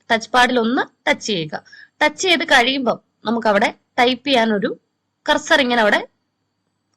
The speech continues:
കാണാൻ പറ്റും. അപ്പൊ നമ്മൾ അവിടോട്ട് on എന്ന് ടൈപ്പ് ചെയ്യുക. നമ്മൾ on screen keyboard എന്നാണ് പേര്, പക്ഷെ നമ്മൾ on എന്ന്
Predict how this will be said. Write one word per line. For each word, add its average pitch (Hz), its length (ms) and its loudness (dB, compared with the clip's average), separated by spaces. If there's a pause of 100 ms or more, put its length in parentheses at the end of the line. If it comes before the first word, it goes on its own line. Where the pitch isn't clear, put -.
(120)
കാണാൻ 254 280 2
പറ്റും. 185 240 -6 (460)
അപ്പൊ 440 140 2
നമ്മൾ 311 220 4
അവിടോട്ട് 285 260 4
on 262 420 2 (280)
എന്ന് 226 440 -2 (140)
ടൈപ്പ് 196 240 -2
ചെയ്യുക. 170 220 -2
നമ്മൾ 220 260 -2
on 226 380 0
screen 285 440 -2
keyboard 254 420 0
എന്നാണ് 240 340 2
പേര്, 220 320 -2
പക്ഷെ 247 260 -6
നമ്മൾ 233 200 0
on 208 260 2
എന്ന് 285 160 0